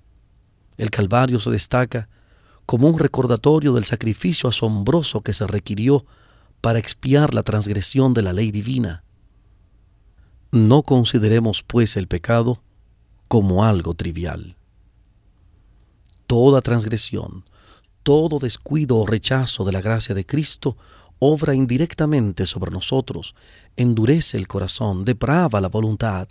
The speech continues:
entorpece el entendimiento, y no solo nos vuelve menos inclinados a ceder, sino también menos capaces de oír las tiernas súplicas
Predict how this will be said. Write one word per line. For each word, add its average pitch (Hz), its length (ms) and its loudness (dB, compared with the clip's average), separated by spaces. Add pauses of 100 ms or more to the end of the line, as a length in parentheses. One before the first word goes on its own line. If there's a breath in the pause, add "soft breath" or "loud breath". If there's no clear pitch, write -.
entorpece 165 800 0
el 139 60 2
entendimiento, 131 840 0 (1500)
y 110 120 -4
no 139 140 4
solo 196 360 0
nos 143 220 -4
vuelve 139 340 0
menos 156 380 0
inclinados 117 560 -2
a 110 40 -6
ceder, 123 400 -2 (840)
sino 127 520 -4 (340 soft breath)
también 117 480 0
menos 151 260 0
capaces 120 800 -2
de 113 100 0
oír 151 400 -2
las 113 200 -4
tiernas 147 380 -2
súplicas - 640 -4